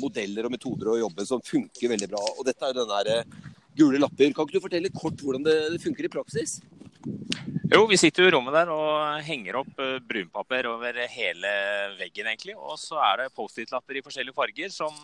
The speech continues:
Speaker 2: eh, ja, sier noe om det er aktiviteter eller dokumenter eller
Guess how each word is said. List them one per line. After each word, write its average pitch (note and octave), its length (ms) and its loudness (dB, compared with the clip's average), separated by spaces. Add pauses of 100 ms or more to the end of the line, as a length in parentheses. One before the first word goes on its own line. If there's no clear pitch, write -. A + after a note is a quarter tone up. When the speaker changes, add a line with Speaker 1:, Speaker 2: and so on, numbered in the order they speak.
(140)
Speaker 2:
eh, B2+ 640 -6
ja, G#2 160 -2
sier G2 300 -6
noe G2 100 -8
om F#2+ 140 -12
det G2+ 100 4
er F#2+ 240 6
aktiviteter G2 720 -4
eller F2+ 160 -10
dokumenter F#2+ 680 -14
eller E2 220 -12